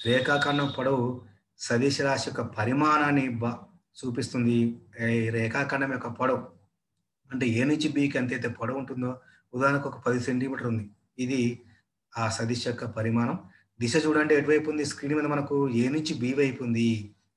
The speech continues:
బి వైపు అని చెప్తున్నాం కనుక ఈ దీన్ని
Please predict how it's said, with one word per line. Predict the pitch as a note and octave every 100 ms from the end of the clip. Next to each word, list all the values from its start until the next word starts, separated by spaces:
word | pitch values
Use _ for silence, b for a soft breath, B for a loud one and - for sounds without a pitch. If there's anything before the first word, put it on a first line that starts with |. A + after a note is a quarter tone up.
| _
బి | A2 B2 D3+ D#3
వైపు | C#3+ - C#3+ C#3+ - _
అని | D#3
చెప్తున్నాం | D3+ A#2 - D3 C#3
కనుక | - C3 A#2 A#2 b b _ _ _
ఈ | C3+
దీన్ని | A2+ B2+ C#3+ B2+ A2+